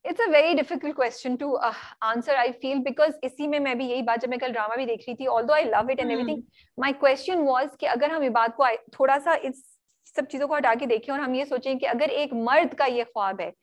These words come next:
Speaker 1: कि वो बाहर जाके
Speaker 2: हम्म।
Speaker 1: काम करना चाहता है, ठीक है, उसका ख्वाब नहीं था, लेकिन वो जब गया, जैसा वो कहता है कि "मैं गलत था, मैं जा-, जाके देख रहा हूँ, मैं अपने लिए opportunities देख रहा हूँ, मैं देख रहा हूँ मैं
Speaker 2: हम्म।
Speaker 1: कितना ग्रो कर सकता हूँ, मैं अपनी family को कितनी
Speaker 2: बिल्कुल।
Speaker 1: अच्छी तरह कर सकता हूँ।" I, and, and
Speaker 2: हम्म।
Speaker 1: he was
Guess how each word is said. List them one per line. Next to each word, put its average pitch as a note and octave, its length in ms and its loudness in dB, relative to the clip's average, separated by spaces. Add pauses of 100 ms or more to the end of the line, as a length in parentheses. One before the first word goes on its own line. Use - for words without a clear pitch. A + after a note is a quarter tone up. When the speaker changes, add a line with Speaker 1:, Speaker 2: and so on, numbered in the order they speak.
(320)
Speaker 1:
कि D#4+ 60 0
वो E4+ 100 4
बाहर C#4+ 260 6
जाके C4+ 200 4
Speaker 2:
हम्म। G#3+ 120 -4
Speaker 1:
काम B3 260 -2
करना A#3+ 320 -2
चाहता A#3 260 -2
है, C4 40 -4
ठीक D#4+ 220 -4
है, F4+ 60 -2
उसका F4 140 -2
ख्वाब C4 340 2
नहीं B3 160 -2
था, B3 140 -6
लेकिन C#4 300 -2
वो D4+ 100 -2
जब C#4+ 240 -2
गया, A3+ 260 4
जैसा A3+ 240 -4
वो C4+ 100 -2
कहता B3+ 280 -2
है D4 40 0
कि E4+ 100 -4
"मैं D#4 260 0
गलत C4+ 300 2
था, C4+ 100 0
मैं A#3+ 220 -4
जा-, A3+ 200 -8
जाके G#3+ 260 2
देख B3 220 -2
रहा D4 60 -4
हूँ, C#4+ 80 -2
मैं C4+ 80 -2
अपने C4 160 -6
लिए C#4+ 100 0
opportunities B3+ 600 -2
देख A3+ 260 0
रहा G#3+ 80 -4
हूँ, C4 100 -8 (360)
मैं D4+ 100 4
देख D#4 160 2
रहा F#4 40 0
हूँ F#4 60 2
मैं F4+ 80 2
Speaker 2:
हम्म। B3+ 100 0
Speaker 1:
कितना E4+ 280 0
ग्रो C#4 340 4
कर D#4+ 180 2
सकता B3 320 -4
हूँ, C#4+ 160 0
मैं D4+ 100 0
अपनी D4 180 -4
family C4+ 340 -2
को E4 100 -4
कितनी C#4 280 -4
Speaker 2:
बिल्कुल। C4 140 2
Speaker 1:
अच्छी C4 120 -2
तरह B3+ 120 -2
कर A3+ 40 -14
सकता C4+ 160 -4
हूँ।" E4+ 80 0
I, F4+ 140 2
and, D#4+ 180 -2 (420)
and E4 40 6
Speaker 2:
हम्म। D#4+ 180 2
Speaker 1:
he E4+ 100 6
was G4+ 140 2